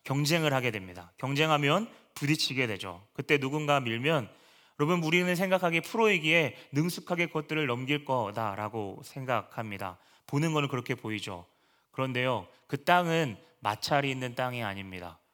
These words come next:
얼음이죠. 조금만 밀어도, 어, 보통, 어, 스케이트 선수들이 고백하기를 "몸이 굳는다"라고 이야기합니다. 당황하게 되죠.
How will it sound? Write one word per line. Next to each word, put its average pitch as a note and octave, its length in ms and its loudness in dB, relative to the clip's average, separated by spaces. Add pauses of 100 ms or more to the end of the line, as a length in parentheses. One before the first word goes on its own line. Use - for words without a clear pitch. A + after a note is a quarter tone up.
(140)
얼음이죠. G#2 480 -6
조금만 C3+ 640 0 (380)
밀어도, D#3+ 840 2 (440)
어, - 120 -20 (100)
보통, D3 580 0 (260)
어, - 260 -10
스케이트 D#3 360 -4
선수들이 C3+ 420 -2
고백하기를 A#2 800 -4 (220)
"몸이 C3+ 380 0
굳는다"라고 A2+ 1160 -4
이야기합니다. F#2+ 760 -8 (520)
당황하게 A#2 580 -2
되죠. F#2 420 -10